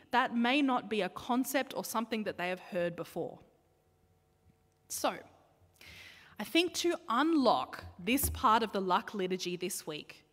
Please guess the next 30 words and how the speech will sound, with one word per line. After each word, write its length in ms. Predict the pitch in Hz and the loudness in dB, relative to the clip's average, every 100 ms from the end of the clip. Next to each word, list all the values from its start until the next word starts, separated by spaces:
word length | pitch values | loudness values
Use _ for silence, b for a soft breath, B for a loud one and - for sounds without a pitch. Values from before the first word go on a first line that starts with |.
| _ b b b - | _ b b b -6
we 180 | 220 247 | 4 8
all 200 | 269 302 | 8 6
need 200 | 262 262 | 2 0
to 80 | |
take 280 | 226 - 202 | -6 -4 -4
a 40 | 190 | -4
step 420 | - - 262 - | -6 -2 -2 -2
back 320 | 175 190 - | -4 -2 -4
and 140 | - 190 - | -6 -4 0
ask 300 | 214 247 - | 0 0 -4
some 240 | - 185 | -4 -4
foundational 920 | - - 202 214 220 190 196 220 190 | -4 0 2 2 2 0 -2 -2 -2
questions. 720 | 202 170 - - 85 - - - _ _ _ _ | -4 -10 -10 -12 -14 -16 -20 -20 _ _ _ _
Questions 580 | - 285 285 277 247 220 | -2 -2 0 0 0 0
like, 360 | 170 156 233 - B B B B B | -2 0 -2 -10 B B B B B
what 300 | 226 302 370 - | -4 0 0 0
is 300 | 262 302 269 | 4 4 4
the 100 | 277 | 0
purpose 640 | 277 - 262 285 - 190 - | 0 -2 -2 2 0 2 -4
of 140 | 185 190 | -4 -6
a 60 | |
sermon 680 | - - 226 233 170 139 202 - | -6 -2 0 2 0 -4 -6 -8
in 200 | 196 190 | -6 -4
worship? 480 | 185 180 175 - - - _ _ _ _ _ _ B B B B B - | -2 -4 -4 -8 -14 -20 _ _ _ _ _ _ B B B B B -4
Why 360 | 196 214 240 | 4 8 8
do 160 | 240 254 | 6 4
we 180 | 220 214 | 2 -2
hear 580 | - 311 320 175 175 - | -2 -2 0 0 0 -4
from 180 | - 208 | -2 -2
Scripture 680 | - - 311 - 170 139 | -4 -6 -6 -4 -4 -4